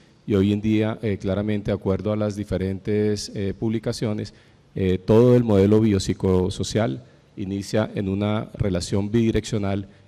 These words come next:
entre el cerebro y el tracto, eh, gastrointestinal. Esto está soportado inicialmente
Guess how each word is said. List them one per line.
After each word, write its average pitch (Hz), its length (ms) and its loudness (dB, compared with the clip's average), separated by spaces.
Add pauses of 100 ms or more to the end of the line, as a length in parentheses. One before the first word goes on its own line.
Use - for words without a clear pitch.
(100)
entre 117 320 -2
el 107 100 -2
cerebro 101 580 -4 (320)
y 123 300 -4
el 90 100 -8
tracto, 92 540 -4 (100)
eh, 95 140 -6
gastrointestinal. 85 840 -4 (460)
Esto 117 220 0
está 135 200 0
soportado 123 800 2
inicialmente 113 880 -2